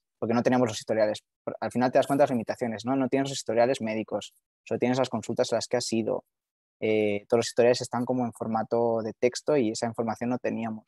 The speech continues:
¿no? O sea, es como que hay muchas limitaciones que igual de primeras no eres consciente y no sabes eso, hasta dónde va a llegar el algoritmo. Pero luego ahí yo creo que lo interesante fue, pues, un poco eso. Juegas con las limitaciones,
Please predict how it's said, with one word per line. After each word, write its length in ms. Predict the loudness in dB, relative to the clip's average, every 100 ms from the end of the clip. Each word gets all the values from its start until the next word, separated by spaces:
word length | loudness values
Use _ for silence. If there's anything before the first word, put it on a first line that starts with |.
| -12
¿no? 60 |
O 20 | 0
sea, 100 | 0
es 80 |
como 160 | 2 0
que 100 | 4
hay 60 | 4
muchas 220 | 4 2
limitaciones 720 | 2 2 2 0 -2 -2 -8 _ _ _
que 120 | 2
igual 160 | 4 4
de 80 |
primeras 320 | 4 4 2 0
no 60 |
eres 120 | -4
consciente 580 | -4 -6 -2 -4 -2 -4 -4
y 80 | -6
no 80 |
sabes 260 | 0 0 0
eso, 160 | -2 -4
hasta 200 | -4 -2
dónde 100 | 4
va 80 |
a 40 | 6
llegar 200 | 6 6
el 60 |
algoritmo. 440 | 6 4 -4 -10 -14 _ _ _ _ _ _ _ _ _
Pero 120 | 4
luego 120 | 8 8
ahí 140 | 8
yo 80 | 6
creo 140 | 6
que 60 | 4
lo 60 |
interesante 380 | 2 -2 0 0
fue, 180 | 0 -2
pues, 180 | -2 -6
un 80 | -2
poco 220 | 2 2
eso. 240 | 2 -4 _ _ _ _ _ _ _ _
Juegas 300 | 2 4 6
con 120 | 4
las 100 | 4
limitaciones, 880 | 2 0 0 0 -2 -2 -8 -14